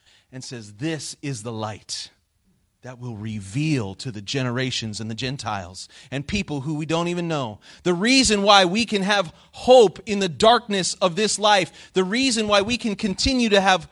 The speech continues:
joy in the midst of persecution and illness and death in the family, the reason that we can continue to proclaim good news in a world full of bad news is because we have the light. Do you have the light?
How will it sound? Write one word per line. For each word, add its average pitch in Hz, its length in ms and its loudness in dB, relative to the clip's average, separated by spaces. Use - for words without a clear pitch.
joy 226 500 8
in 196 200 -2
the 196 60 2
midst 226 340 0
of 190 160 -4
persecution 226 840 -2
and 202 300 -2
illness 240 480 2
and 190 180 -2
death 233 300 4
in 220 100 -2
the 214 80 -2
family, 220 480 2
the 196 100 4
reason 240 480 2
that 214 160 2
we 262 160 2
can 247 200 -2
continue 233 720 0
to 233 120 6
proclaim 220 680 2
good 311 320 4
news 302 880 2
in 196 120 4
a 185 80 6
world 247 400 10
full 196 160 2
of 160 100 -2
bad 208 260 6
news 156 600 -4
is 127 120 -14
because 117 320 -8
we 117 160 -4
have 107 180 -8
the 107 100 -6
light. 190 280 -8
Do 110 140 -10
you 110 160 0
have 135 180 0
the 143 100 -6
light? 196 260 -6